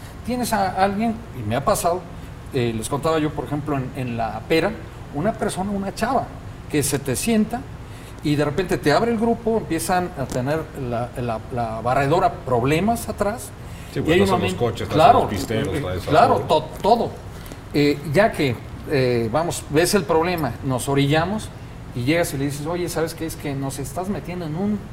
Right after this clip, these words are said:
Speaker 1: problema enorme, tenemos un alto riesgo. Es que ustedes tienen que rodar a mi, a mi velocidad". Perdón, reina, ¿sabes qué? Sabes a dónde vamos, porque por eso planeamos, sabes a dónde vamos,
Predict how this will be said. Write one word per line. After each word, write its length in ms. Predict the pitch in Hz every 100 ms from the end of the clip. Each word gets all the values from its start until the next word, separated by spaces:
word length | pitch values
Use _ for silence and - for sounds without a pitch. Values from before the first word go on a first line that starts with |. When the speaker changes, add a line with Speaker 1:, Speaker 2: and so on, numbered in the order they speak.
| -
Speaker 1:
problema 400 | 151 147 202 180
enorme, 380 | 151 208 226 156 - -
tenemos 260 | 156 202 208
un 100 | 190
alto 280 | 214 208
riesgo. 260 | 180 196 180 - - - -
Es 120 | 240
que 80 | -
ustedes 380 | 233 - 214 -
tienen 340 | - 180 185 180 -
que 140 | 156 147 -
rodar 320 | 156 165 175 - - - -
a 120 | 143 147
mi, 320 | 143 143 135 143
a 80 | 135
mi 140 | 147
velocidad". 680 | 147 139 135 - 139 139 143 - - - - - - - -
Perdón, 440 | 131 135 147 151
reina, 320 | 143 127 123 120
¿sabes 380 | - 147 131 -
qué? 140 | 139 156 - - - -
Sabes 420 | - 147 123 -
a 60 | 101
dónde 240 | 120 127
vamos, 300 | 160 170 226 -
porque 220 | - 107
por 140 | 139
eso 120 | 135
planeamos, 440 | 135 127 135 143 170 - - - -
sabes 300 | 175 160 143
a 40 |
dónde 260 | 139 151 160
vamos, 380 | 214 233 247